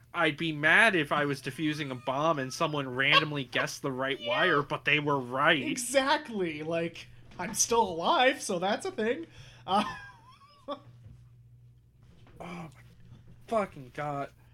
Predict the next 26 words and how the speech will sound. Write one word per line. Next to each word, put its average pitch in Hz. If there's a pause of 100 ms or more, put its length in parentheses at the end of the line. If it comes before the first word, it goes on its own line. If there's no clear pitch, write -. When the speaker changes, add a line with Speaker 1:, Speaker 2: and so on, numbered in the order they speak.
(500)
Speaker 2:
It's, 190
yeah, 196
that 220
episode 233
was 170
probably 151
the 147
worst. 143
Like, 160
we 202
were 180
just 143
rolling 147
our 139
eyes 135
so 170
many 143
times 135
<laughs> -
during 180
that -
one. - (340)
Uh, 113 (840)
that 180
and 151
four. 139